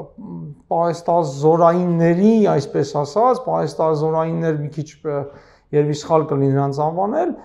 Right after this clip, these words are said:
Աշխարհազորի հետ կապված, որոնք համապատասխան արդեն փորձառություն կունենային։ Իմիջիալոց դա չէր սահմանափակվում, ա, պետք է ասեմ, տարիքային առումով,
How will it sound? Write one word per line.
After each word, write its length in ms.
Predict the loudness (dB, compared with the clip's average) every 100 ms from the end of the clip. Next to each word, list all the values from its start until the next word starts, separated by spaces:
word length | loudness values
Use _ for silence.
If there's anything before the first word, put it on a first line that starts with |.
| -20 -16 2
Աշխարհազորի 760 | 4 4 2 2 2 2 2 2
հետ 160 | 0 0
կապված, 380 | -2 2 2 2
որոնք 320 | 2 2 2
համապատասխան 720 | 2 2 0 -2 -4 -4 -2
արդեն 360 | -2 -2 -4 -2
փորձառություն 680 | -2 -2 -2 -4 -4 -8
կունենային։ 480 | -6 -6 -2 0 -2 -6 -16 _ _
Իմիջիալոց 560 | -4 0 2 4 2 0
դա 180 | -2 -2
չէր 280 | 2 0 2
սահմանափակվում, 960 | -2 -2 -2 -4 -4 -4 -4 -6 -8
ա, 340 | -8 -10 -6 -4 -4 -6 -6
պետք 300 | -4 -4 -4
է 80 | -4
ասեմ, 400 | -4 -4 -6 -6 -12 _ _ _ _ _ -20 -18
տարիքային 680 | -6 0 0 0 -2 0 2
առումով, 540 | 2 2 0 2 0